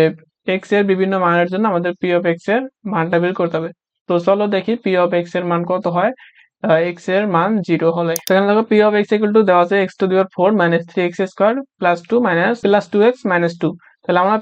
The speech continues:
পি of জিরোর মানটা বের করবো, দেখি কত আসে। পি of জিরো, তাহলে যেখানে যেখানে এক্স আছে সেখানে সেখানে আমরা জিরো বসাই দেবো। তাহলে এটা আমাদের জিরো, তো জিরো to the power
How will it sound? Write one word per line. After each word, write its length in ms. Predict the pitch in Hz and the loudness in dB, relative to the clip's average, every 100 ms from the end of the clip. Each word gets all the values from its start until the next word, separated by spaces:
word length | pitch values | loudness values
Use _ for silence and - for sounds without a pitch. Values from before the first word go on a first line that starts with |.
| 214 | 0
পি 80 | 214 | 2
of 140 | 220 214 - 208 | 2 0 -6 -2
জিরোর 260 | 180 208 214 | 2 4 4
মানটা 280 | 190 170 175 | 4 0 0
বের 140 | 170 | 0
করবো, 200 | 175 185 220 | 0 0 2
দেখি 260 | 175 175 170 | 2 -2 -2
কত 160 | 180 | 0
আসে। 260 | 175 165 165 214 _ | 0 -2 -8 -14 _
পি 100 | 185 | -2
of 100 | 208 240 - | 0 0 -2
জিরো, 180 | 170 160 - _ _ | -2 -2 -8 _ _
তাহলে 180 | - 185 | -4 0
যেখানে 260 | 190 214 214 | 2 2 2
যেখানে 280 | 214 214 226 190 | 2 2 2 0
এক্স 140 | 190 | -2
আছে 140 | 226 226 | -2 -2
সেখানে 280 | - 180 175 | -2 -2 -2
সেখানে 200 | 175 180 185 | -2 -2 -2
আমরা 180 | 185 | -2
জিরো 220 | 208 175 170 | 0 2 2
বসাই 240 | 165 170 | 0 -2
দেবো। 180 | 175 175 226 | -4 -6 -6
তাহলে 160 | 185 180 | -2 0
এটা 160 | 175 185 | 2 0
আমাদের 280 | 185 190 190 | 0 -4 -2
জিরো, 220 | 175 196 220 190 | -2 -2 -4 -2
তো 80 | 170 175 _ 180 | -2 -2 _ -4
জিরো 160 | 175 196 | 0 0
to 100 | 196 | 0
the 120 | 196 | 0
power 220 | 196 226 | 2 2